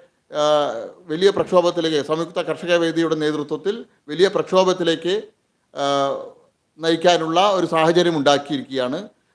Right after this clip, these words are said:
നെൽകർഷകരുടെ പ്രശ്നങ്ങൾ പരിഹരിക്കാൻ സംസ്ഥാന സർക്കാർ തയ്യാറാവണമെന്നാണ്, ആ, സംയുക്ത കർഷക വേദിക്ക്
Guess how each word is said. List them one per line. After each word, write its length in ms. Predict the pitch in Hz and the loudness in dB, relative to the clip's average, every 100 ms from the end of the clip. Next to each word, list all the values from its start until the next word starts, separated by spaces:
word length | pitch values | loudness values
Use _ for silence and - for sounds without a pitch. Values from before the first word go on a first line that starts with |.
| - | -6
നെൽകർഷകരുടെ 1040 | 156 156 202 202 202 202 165 170 175 180 185 180 | -4 0 0 2 2 4 4 2 2 4 4 2
പ്രശ്നങ്ങൾ 340 | 156 - 185 175 | -6 -6 -4 0
പരിഹരിക്കാൻ 500 | 160 151 156 175 196 240 - _ - | 2 2 0 0 -2 -4 -18 _ -10
സംസ്ഥാന 340 | 156 151 196 202 196 | -10 -4 -2 0 -2
സർക്കാർ 260 | 151 160 160 160 | -4 -2 -2 -2
തയ്യാറാവണമെന്നാണ്, 880 | 143 151 156 151 151 143 135 127 160 262 _ _ _ _ _ 131 | 0 2 2 0 0 -2 -4 -4 -4 -8 _ _ _ _ _ -4
ആ, 60 | 135 131 | -2 0
സംയുക്ത 320 | 170 180 175 160 | 0 0 -2 -2
കർഷക 260 | 156 156 147 | -4 -2 0
വേദിക്ക് 240 | 143 135 | 0 0